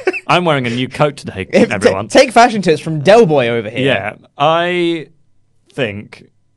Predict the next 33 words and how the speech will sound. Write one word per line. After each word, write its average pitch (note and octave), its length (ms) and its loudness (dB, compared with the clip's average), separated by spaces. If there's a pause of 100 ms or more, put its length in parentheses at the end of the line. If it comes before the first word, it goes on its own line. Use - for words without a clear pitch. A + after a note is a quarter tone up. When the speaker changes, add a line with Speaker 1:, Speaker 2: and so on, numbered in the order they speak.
(180)
Speaker 2:
he A#2 160 -8
just A2+ 200 -12
looks A#2 180 -14
<laughs> - 80 -6
better - 180 -6
with - 280 -8
just - 220 -12
slightly C3 400 -4
longer B2+ 260 -2
hair. A#2+ 140 -2 (160)
Speaker 1:
<laughs> - 60 -18
Jesus - 380 -10
Speaker 2:
Not G#3+ 180 0
the G3 60 0
beard, B2+ 360 0
just C3 220 -10
slightly C3+ 180 -2
longer A#2+ 180 -4
hair. G2+ 200 -6 (380)
When F#3 160 2
he A3+ 180 0
was, F3 520 0 (120)
uh, C#3 500 0
SmackDown C#3 640 -6
general B2+ 240 -4
manager, A#2 420 -4
when C3+ 340 -6
his F3+ 240 -2
speech - 380 -8
that D#3 140 -8
he D3+ 100 -6
gave A#2 380 -6
Speaker 1:
Yes. C#3 460 -6